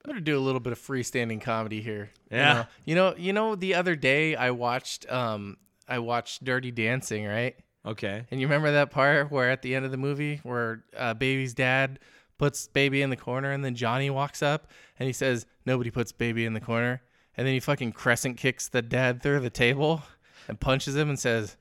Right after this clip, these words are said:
Speaker 2: He doesn't.
Speaker 1: "Roadhouse."
Speaker 2: He does not.
Speaker 1: <laughs>
Speaker 2: But that'd be cool if
Speaker 1: And
Speaker 2: he
Speaker 1: then
Speaker 2: did.
Speaker 1: Ke-, and then Keanu, like, s-, parachutes in,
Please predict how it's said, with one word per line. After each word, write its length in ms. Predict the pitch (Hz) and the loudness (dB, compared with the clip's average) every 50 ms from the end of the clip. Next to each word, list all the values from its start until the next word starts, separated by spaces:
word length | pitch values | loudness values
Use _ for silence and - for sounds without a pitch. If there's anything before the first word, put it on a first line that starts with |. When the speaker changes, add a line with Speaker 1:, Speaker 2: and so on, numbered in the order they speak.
| _ _ | _ _
Speaker 2:
He 120 | - 156 147 | -6 -6 -6
doesn't. 200 | 123 - 127 117 | -2 0 2 4
Speaker 1:
"Roadhouse." 720 | 135 139 127 117 110 110 95 95 95 95 - - - - - - | 6 6 6 4 2 0 0 0 -2 -4 -6 -10 -12 -12 -14 -12
Speaker 2:
He 200 | 107 127 139 131 | -10 -8 -8 -8
does 380 | 117 107 110 101 101 107 104 | -8 -8 -8 -10 -10 -10 -14
not. 260 | 104 - 95 95 95 95 110 110 - - - - - - - | -16 -18 -18 -14 -8 -6 -6 -6 -6 -8 -14 -18 -14 -2 0
Speaker 1:
<laughs> 100 | 165 156 - - - _ _ - - - - - - _ _ | 0 0 -2 -6 -20 _ _ -20 -20 -20 -20 -20 -20 _ _
Speaker 2:
But 180 | - 156 131 - | 0 0 2 4
that'd 180 | 156 151 143 - | 4 4 4 4
be 100 | 147 143 | 2 0
cool 260 | 127 - 156 151 143 | 0 0 0 2 2
if 60 | 131 | 2
Speaker 1:
And 100 | 135 139 | 4 4
Speaker 2:
he 80 | 143 139 | 4 4
Speaker 1:
then 40 | 120 | 4
Speaker 2:
did. 280 | 123 120 113 98 90 | 2 2 0 0 -2
Speaker 1:
Ke-, 60 | - - | -4 -4
and 120 | - 139 147 | -2 0 0
then 120 | 143 139 | 0 0
Keanu, 580 | - - 139 123 127 127 135 135 139 143 147 - | 0 0 2 4 4 6 4 4 4 2 0 0
like, 180 | - 127 117 - _ | 0 -2 -2 -2 _
s-, 160 | - - - - - _ _ _ _ _ _ _ | -10 -10 -10 -10 -14 _ _ _ _ _ _ _
parachutes 560 | - - 135 131 135 131 - 151 139 135 - 139 | -2 0 2 2 2 2 2 2 0 2 2 2
in, 280 | 127 131 147 151 151 | 2 2 2 0 -2